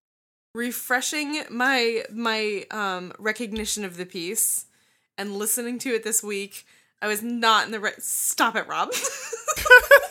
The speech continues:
I was not in the right space to hear this piece this week and be like, "Oh yeah, that's a good Gubernalina piece." I was like, "Okay, I know where she was when she wrote this." There are other pieces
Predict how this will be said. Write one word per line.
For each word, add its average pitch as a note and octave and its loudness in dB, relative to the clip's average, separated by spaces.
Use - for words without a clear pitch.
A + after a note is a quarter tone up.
I C4+ 4
was C#4 -6
not D4+ 2
in C#4 -4
the C#4 -4
right A#3+ -2
space A3 -4
to - -10
hear G#3+ -2
this A3+ -4
piece G#3+ -6
this G3 -6
week F#3 -4
and F#3+ -6
be F3 -4
like, E3+ -2
"Oh E3+ 6
yeah, C#3 -2
that's D3 -6
a F3 -10
good D3+ -8
Gubernalina C#3+ -12
piece." B2 -6
I G#3 2
was G3 -2
like, F3+ -4
"Okay, F3+ -10
I F#3+ -10
know F3+ -8
where F3 -8
she G#3 -6
was F#3 -6
when F3 -14
she E3 -12
wrote D#3 -12
this." - -2
There A#3 4
are - -2
other A3+ 2
pieces A#3+ -4